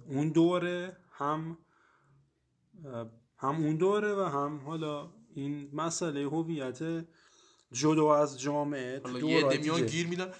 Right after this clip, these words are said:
Speaker 2: «چرا میخندین به الفنت من؟ این مرد فلان بوده.» بابا، ما به خودمون خندیدیم، ما به ریش پدرمون خندیدیم. بی خیال. خب بگو.
Speaker 1: اه، یکی اینکه اون دوره واقعاً تو انگلیس و خیلی کشورها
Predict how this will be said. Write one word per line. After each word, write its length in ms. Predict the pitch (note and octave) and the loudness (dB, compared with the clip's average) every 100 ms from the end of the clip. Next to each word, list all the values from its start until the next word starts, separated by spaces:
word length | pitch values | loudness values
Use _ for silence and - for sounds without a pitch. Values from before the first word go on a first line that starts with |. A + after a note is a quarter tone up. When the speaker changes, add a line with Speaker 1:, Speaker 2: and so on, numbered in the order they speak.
| - | -10
Speaker 2:
«چرا 340 | - - C#4 D#4+ | -2 0 4 4
میخندین 680 | D4 C4+ C#4 C4+ B3+ C4+ B3 | 4 2 4 4 2 0 2
به 140 | B3 | 2
الفنت 380 | B3 A#3+ A#3+ A#3 A3 | 4 2 0 -10 -10
من؟ 80 | A3+ - - - | -14 -14 -12 0
این 240 | A#3 D4+ C#4+ | 4 4 4
مرد 300 | C#4+ D4 D4 | 2 2 2
فلان 360 | - C4+ C#4 C4+ | -8 -8 -6 -6
بوده.» 160 | C4 | -10
بابا، 420 | G#3 C#3 B2 F3 D#3+ | -14 -10 -4 -4 -4
ما 280 | C#3+ - - D#3+ | -8 -10 -12 -6
به 60 | |
خودمون 500 | D#3+ G3 G3+ F#3+ C3+ | -2 0 2 2 0
خندیدیم، 640 | B2 B2+ A#2+ A#2+ A2+ A2+ - - - | -6 -6 -6 -10 -14 -16 -16 -14 -6
ما 120 | E3 | -2
به 440 | D#3 D#3 E3+ F3+ D3 | 0 0 0 0 -2
ریش 300 | D#3 F3+ - | -4 -4 -4
پدرمون 540 | F3 E3 D3+ D#3+ E3 D#3 | -4 -2 0 2 2 2
خندیدیم. 640 | - E3+ D3+ F3 B2 C3 - - - | 2 2 2 0 0 -6 -10 -16 -8
بی 160 | D#3+ F#3 | -2 -2
خیال. 300 | D#3+ A2+ A2+ - - - | -2 -6 -8 -18 -20 -18
خب 360 | - C#3 E3 G3 - | -6 0 2 2 -2
بگو. 260 | D3 F#3 G#3+ - - - _ _ _ _ | -4 -4 -6 -14 -20 -20 _ _ _ _
Speaker 1:
اه، 400 | - F2 C3+ A#2 | -12 -8 -6 -6
یکی 200 | B2 B2 | -6 -4
اینکه 200 | F#3 E3+ | -4 -2
اون 180 | G3 G3+ | -2 0
دوره 280 | G3 F#3 D#3 | 2 4 4
واقعاً 560 | C#3+ F#3+ G3 F3 D#3 D3+ | 4 2 4 2 2 -2
تو 160 | - | -4
انگلیس 540 | D#3+ F3+ F3+ D3+ - C#3+ | -4 -4 -6 -8 -10 -10
و 100 | B2+ | -10
خیلی 320 | - C#3 D#3+ | -8 -8 -6
کشورها 680 | E3+ E3+ E3+ D3+ B2+ C3 | -6 -6 -6 -6 -6 -8